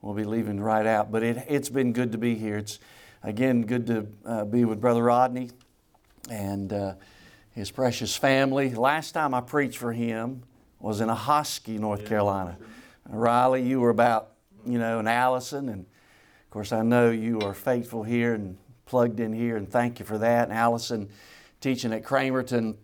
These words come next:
Speaker 1: Christian Academy, where I spent seven years, uh, ministering as an associate, and then moved to that little town, Chakawinity. It's an Indian name, means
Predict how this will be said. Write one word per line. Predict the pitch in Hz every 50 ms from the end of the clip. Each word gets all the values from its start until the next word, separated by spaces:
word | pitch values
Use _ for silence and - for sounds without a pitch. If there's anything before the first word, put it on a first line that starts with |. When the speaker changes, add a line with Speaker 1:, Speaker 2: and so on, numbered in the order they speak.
| _ _ _ _ _ - -
Speaker 1:
Christian | _ - 147 147 143 143 131
Academy, | 120 120 151 156 156 165 160 143 131 131 127
where | 123 123 127
I | 139 151 175
spent | 180 - - 147 123 - -
seven | - - - 147 139 139 131 123 123
years, | 131 170 185 170 131 120 127 131 127 - - - _ _ - - _ _ _ _ 101
uh, | 101 98
ministering | 101 107 113 123 123 131 135 127 - - 160 156 156 156 151 139
as | 113 107 104 98
an | 110 107 101
associate, | - - 139 127 127 123 120 - 147 160 170 170 - _ _ _ _ _ _ _ _ _ _ _ _ _ _ - -
and | 107 107 104
then | 98 104 104 101
moved | 104 113 117 117 110 113
to | - 113
that | 113 113 107 120
little | 120 117 113 110
town, | 117 123 117 113 110
Chakawinity. | - - 147 131 - - 120 127 131 131 139 147 160
It's | 165 131 123 -
an | 131
Indian | 151 175 202 202 180 165 147 131
name, | 131 135 139 147 165 165 147
means | 143 139 131 127 127